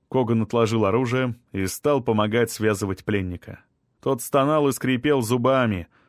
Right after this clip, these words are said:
Кажется, оперативник перестарался и сломал ему ударом автомата руку. «Ковалёв, взяли!» — крикнул он пограничнику. «Проверь дальше!» Боец нагнулся к пленному и, встряхнув его за воротник,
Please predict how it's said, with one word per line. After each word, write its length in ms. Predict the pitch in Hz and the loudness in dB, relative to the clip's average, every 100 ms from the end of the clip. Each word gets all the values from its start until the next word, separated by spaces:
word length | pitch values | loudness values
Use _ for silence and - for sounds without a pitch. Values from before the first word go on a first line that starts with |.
| _ - | _ -6
Кажется, 380 | 104 98 - | -4 -2 -2
оперативник 680 | 92 101 101 98 131 107 104 | -2 0 0 0 -2 -2 -2
перестарался 680 | 110 107 - 127 151 123 120 | -2 -2 0 2 2 0 -2
и 60 | 104 | -2
сломал 420 | 110 113 123 110 | 0 2 2 0
ему 280 | 110 110 104 | 0 0 0
ударом 360 | 104 120 104 | 0 0 0
автомата 460 | 95 104 104 98 101 | -2 -4 -2 -2 -2
руку. 460 | 104 87 - 80 - _ _ _ _ | -2 -4 -8 -18 -18 _ _ _ _
«Ковалёв, 560 | 104 110 135 147 - - _ - | 0 4 6 4 2 -8 _ -8
взяли!» — 520 | 104 143 147 107 87 _ _ _ - | 0 4 4 2 -4 _ _ _ -4
крикнул 440 | 160 - - 127 | -4 -2 0 0
он 180 | 147 123 | 0 0
пограничнику. 920 | 113 113 107 113 - 98 85 92 - _ _ _ - | 0 2 2 2 -2 -6 -8 -10 -16 _ _ _ 2
«Проверь 340 | 139 156 143 | 4 6 4
дальше!» 460 | 175 147 - 92 - _ _ _ _ _ | 4 2 2 -6 -12 _ _ _ _ _
Боец 560 | 101 95 101 165 175 - | -6 0 2 0 -2 -4
нагнулся 520 | 135 127 165 139 131 | -4 -2 -4 -4 -6
к 120 | 120 | -8
пленному 560 | - 165 175 165 151 139 | -4 -2 -2 -2 0 0
и, 80 | 123 | 0
встряхнув 640 | - - 131 - 151 123 - | -4 -4 -4 -2 -4 -4 -2
его 300 | 120 127 110 | -2 0 0
за 140 | 101 | -2
воротник, 600 | 90 90 - 143 151 | -2 -4 -4 -4 -4